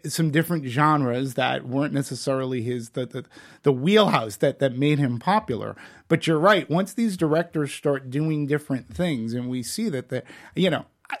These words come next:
just because you're a great horror director, you know, it doesn't mean you're not a great storyteller. And you should be if you're going to be a good director. And, uh, look, if a director wants to continue to make horror 'cause that's what they're comfortable and they do a great job at, great.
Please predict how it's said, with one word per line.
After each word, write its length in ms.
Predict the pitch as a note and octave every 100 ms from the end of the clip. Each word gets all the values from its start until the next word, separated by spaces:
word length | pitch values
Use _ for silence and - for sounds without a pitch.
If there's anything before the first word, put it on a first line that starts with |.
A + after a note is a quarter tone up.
| E3+
just 220 | F#3 A3+
because 280 | D4+ - G#3+
you're 160 | F#3+ D#3
a 60 | C#3
great 340 | D3+ F#3 -
horror 320 | C#3 B3 G#3+
director, 580 | C3+ B2+ B2+ - C3+ B2 - - _
you 100 | G#3+
know, 140 | G3
it 100 | D#3+
doesn't 240 | E3+ A3+ G#3+
mean 160 | G#3
you're 140 | F#3 F3+
not 180 | F3 E3+
a 40 |
great 280 | D3+ D#3+ D#3
storyteller. 720 | - E3 E3 - A2+ A2+ G#2 - - -
And 160 | E3
you 100 | F3
should 280 | D#3+ A#3 G#3
be 180 | D#3 C3+
if 140 | B2+
you're 80 | D3
going 300 | C#3+ D#3+ D#3+
to 40 | D3
be 180 | C#3
a 60 | C3+
good 180 | C3 C3
director. 520 | C3 C#3+ D3+ A#2 G#2+ -
And, 140 | F3+
uh, 680 | - _ _ _ - - G#3
look, 240 | F#3+ E3+
if 140 | E3+ F3+
a 60 |
director 420 | D#3+ E3 G3 G#3
wants 320 | F#3 D#3+ D#3+ -
to 100 | C#3+
continue 440 | C#3+ C3 C#3 C#3
to 60 | C3+
make 220 | C3 -
horror 300 | - C3+ C#3
'cause 260 | - A2 G2+
that's 460 | A2+ C3+ - -
what 200 | C#3 C3
they're 120 | C3
comfortable 560 | B2+ - B2 B2 A#2+ A#2
and 120 | A2+
they 100 | A2
do 180 | A2 A#2
a 60 | A2
great 240 | B2 A#2
job 320 | - C3+ C3+
at, 220 | C#3 C3+ - _ _ _ _ _ _ _ _ - F3 C#3+ _ _ - - - - D3+
great. 340 | G3+ F#3 -